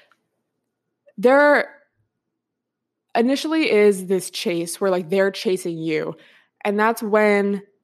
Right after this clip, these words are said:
they're really into you, you know, maybe you're not texting them back because you're, like, I D C, and they're, like, double texting you, or they're always hitting you up, always trying to hang out. And then what happens usually is,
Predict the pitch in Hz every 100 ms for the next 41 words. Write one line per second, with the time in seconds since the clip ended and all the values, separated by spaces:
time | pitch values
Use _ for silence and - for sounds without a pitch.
0 | - 190 196 190 185 170 233 269 269 269
1 | 269 269 220 202 190 185 180 _ _ _
2 | _ - 202 196 196 175 190 196 196 190
3 | 185 - 196 - 175 165 175 202 226 240
4 | 240 240 - 233 202 185 170 - 170 175
5 | 170 175 151 - - 180 202 220 220 214
6 | 214 - _ _ _ _ _ 196 196 190
7 | 185 175 208 185 190 190 185 - 190 180
8 | 175 180 190 226 233 233 240 220 208 196
9 | 202 202 202 214 202 202 196 180 170 165
10 | 165 _ _ _ _ _ _ _ _ 226
11 | 214 226 254 262 254 262 - - 220 220
12 | 214 196 202 196 180 165 175 185 185 180
13 | 180 170